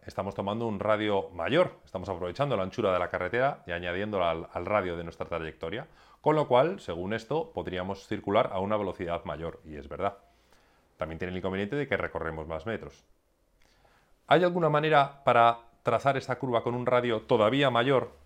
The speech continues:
al de la parte exterior? Pues sí, es lo que nosotros, mm,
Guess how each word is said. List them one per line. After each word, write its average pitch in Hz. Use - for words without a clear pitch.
al 107
de 107
la 104
parte 117
exterior? 135
Pues 80
sí, -
es 87
lo 85
que 80
nosotros, 87
mm, 95